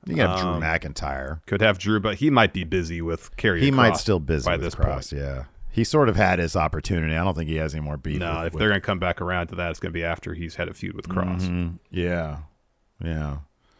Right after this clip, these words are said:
Speaker 1: Um, yeah, Maggie mentions Rollins.
Speaker 2: Nakamura says Harv.
Speaker 1: Nakamura, yeah. Braun, possibly. Yeah.
Speaker 2: Maybe. Maybe.
Speaker 1: <laughs>
Speaker 2: Could be.
Speaker 1: Jo-,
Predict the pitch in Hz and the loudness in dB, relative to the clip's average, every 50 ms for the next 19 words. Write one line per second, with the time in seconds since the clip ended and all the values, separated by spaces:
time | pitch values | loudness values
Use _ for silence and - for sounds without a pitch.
0 | _ _ _ _ _ _ - - 104 104 101 101 98 98 95 92 92 90 87 87 | _ _ _ _ _ _ -6 -2 0 2 4 4 4 4 4 2 2 0 0 0
1 | 87 90 - - 131 131 110 101 101 101 107 107 107 95 95 95 85 - 90 80 | -2 -4 -2 2 2 4 4 6 6 6 4 4 4 2 2 2 0 0 -2 -4
2 | 73 73 82 82 80 80 85 82 80 78 78 90 87 - - - - _ _ _ | -2 0 2 2 4 4 4 2 2 0 -2 -4 -4 -6 -10 -14 -14 _ _ _
3 | - - 101 98 95 - 92 90 87 92 90 87 95 101 95 - 85 85 82 - | -6 -2 0 0 0 0 -2 -2 0 0 2 0 0 -2 -4 -4 -4 -6 -4 -2
4 | - 87 87 85 85 85 82 80 - - 80 80 78 78 78 76 76 78 82 90 | 0 0 2 2 2 2 0 0 -2 -2 -2 -2 0 0 2 2 2 2 0 -2
5 | 90 87 - _ _ - 82 82 80 78 78 80 80 78 73 73 73 _ _ _ | -4 -6 -12 _ _ -8 -4 -2 -2 0 0 0 0 0 -2 -6 -8 _ _ _
6 | _ _ _ _ _ _ _ _ _ _ _ _ _ _ _ _ _ _ _ - | _ _ _ _ _ _ _ _ _ _ _ _ _ _ _ _ _ _ _ -20
7 | - 80 76 73 - 90 87 90 87 87 87 90 90 98 98 95 - - 95 90 | -16 -14 -6 -2 0 0 2 2 2 2 2 2 2 0 0 2 2 4 4 4
8 | 87 85 - - 98 92 98 98 101 107 110 104 - _ _ _ _ _ _ _ | 4 2 0 -2 0 0 2 2 2 0 -2 -6 -10 _ _ _ _ _ _ _
9 | _ _ _ _ _ _ _ _ _ _ _ _ _ - 87 82 82 87 87 80 | _ _ _ _ _ _ _ _ _ _ _ _ _ -8 -4 -2 0 2 2 2
10 | 78 80 90 - _ _ - 101 90 82 87 98 - _ _ _ _ _ _ - | 0 -2 -4 -8 _ _ -8 -6 -6 -6 -6 -10 -14 _ _ _ _ _ _ -10
11 | - - - - 170 147 - 113 95 87 95 95 98 - 160 | -10 -8 0 2 2 4 6 4 4 4 4 2 4 4 2